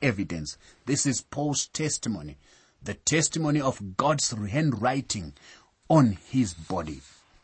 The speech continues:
Paul says that circumcision is nothing, although he himself had been circumcised, but he bore the brand marks of the Lord Jesus upon his body and upon his life.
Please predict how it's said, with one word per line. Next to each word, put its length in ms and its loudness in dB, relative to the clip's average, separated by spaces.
Paul 240 6
says 360 4
that 200 0
circumcision 800 2
is 240 0
nothing, 500 -2
although 280 6
he 320 6
himself 520 4
had 240 -2
been 180 2
circumcised, 1000 0
but 240 0
he 240 2
bore 640 0
the 160 0
brand 520 2
marks 340 0
of 220 -8
the 100 -4
Lord 320 0
Jesus 540 -2
upon 380 -2
his 340 0
body 440 -6
and 140 -4
upon 380 0
his 360 -6
life. 420 -12